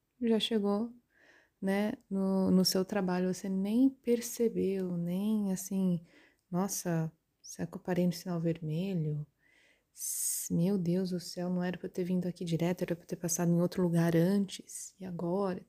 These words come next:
tal?" Ou quando você se pega, assim, pensando muito lá pra frente, né, no futuro, né, o que, o que você precisa tá, hum,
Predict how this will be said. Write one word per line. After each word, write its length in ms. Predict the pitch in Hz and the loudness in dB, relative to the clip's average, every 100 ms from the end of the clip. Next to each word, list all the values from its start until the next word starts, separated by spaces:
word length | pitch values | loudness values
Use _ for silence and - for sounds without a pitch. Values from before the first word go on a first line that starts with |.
| _ | _
tal?" 340 | 196 196 190 _ _ - - - - - - - _ _ | -12 -12 -14 _ _ -20 -20 -20 -20 -20 -20 -20 _ _
Ou 400 | 190 220 214 185 | 2 4 4 0
quando 280 | - 196 202 | 0 0 2
você 240 | 185 - | 2 -2
se 160 | - 180 | -8 -12
pega, 520 | - 165 190 190 175 | -4 0 0 0 0
assim, 260 | 165 190 180 | -2 -4 -4
pensando 640 | 185 170 165 - 180 180 | 0 -2 -2 -4 -2 2
muito 340 | 170 185 185 180 | 2 2 -2 -4
lá 300 | 175 185 185 | -4 -4 -6
pra 200 | - 175 | -6 -10
frente, 880 | - 165 165 196 202 185 170 170 160 | -4 0 2 2 2 0 -2 -6 -4
né, 380 | 160 175 190 175 | 0 0 0 -2
no 240 | 180 165 | -4 -6
futuro, 960 | - 175 - 165 175 202 190 165 160 160 _ _ _ _ _ _ _ _ _ _ _ _ | -4 -8 -4 -4 0 2 2 0 -2 -6 _ _ _ _ _ _ _ _ _ _ _ _
né, 140 | 202 185 | -6 -4
o 60 | |
que, 420 | 190 180 185 175 170 - - - | -4 -2 0 0 -4 -18 -20 -20
o 40 | - | -6
que 100 | 170 | -2
você 240 | 165 175 | 0 -2
precisa 580 | - 180 - 175 170 170 | -8 -6 -2 0 2 0
tá, 540 | - 175 170 165 160 | -2 -2 0 2 2
hum, 340 | 156 156 156 | 2 2 0